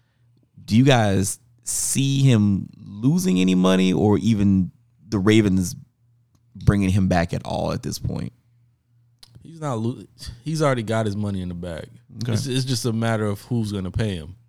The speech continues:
Speaker 2: and how, how, how are they gonna pay him.
Speaker 1: Mm-hmm.
Speaker 2: And if you're the Ravens, you'll be foolish not to bring him back.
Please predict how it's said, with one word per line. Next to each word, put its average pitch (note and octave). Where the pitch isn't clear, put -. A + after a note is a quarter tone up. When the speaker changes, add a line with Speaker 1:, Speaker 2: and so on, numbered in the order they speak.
Speaker 2:
and F#2+
how, A2+
how, A2+
how C3+
are G#2+
they G#2
gonna G2
pay G#2
him. F#2
Speaker 1:
Mm-hmm. -
Speaker 2:
And A#2
if C3
you're D#3
the D3
Ravens, B2
you'll A#2
be A2
foolish A2+
not G2+
to F2+
bring F#2+
him E2+
back. -